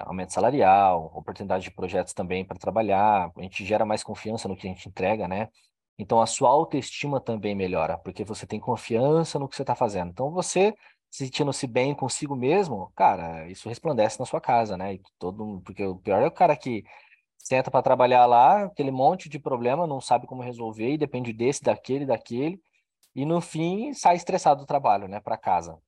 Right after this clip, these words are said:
Então, é, você estar bem consigo é o primordial na vida.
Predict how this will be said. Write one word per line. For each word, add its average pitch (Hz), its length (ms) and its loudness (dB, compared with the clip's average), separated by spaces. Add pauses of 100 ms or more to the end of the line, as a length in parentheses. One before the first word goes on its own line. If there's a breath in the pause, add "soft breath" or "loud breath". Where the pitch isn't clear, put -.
Então, 113 920 -8 (100)
é, 87 200 -8
você 113 600 0
estar 104 260 -2
bem 110 160 -6
consigo 123 520 -6
é 139 100 8
o 131 80 6
primordial 135 560 0
na 123 120 0
vida. 82 340 -14